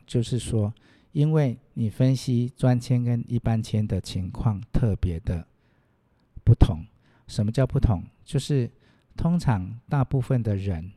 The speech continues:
我的业务员都会觉得专签是比较好的，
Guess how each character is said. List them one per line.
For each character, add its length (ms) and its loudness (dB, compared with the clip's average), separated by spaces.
我 120 -4
的 80 -4
业 200 0
务 80 2
员 260 -2
都 180 2
会 360 -2
觉 140 0
得 160 2
专 220 0
签 180 -4
是 160 -4
比 140 -8
较 120 -2
好 240 -8
的， 160 -18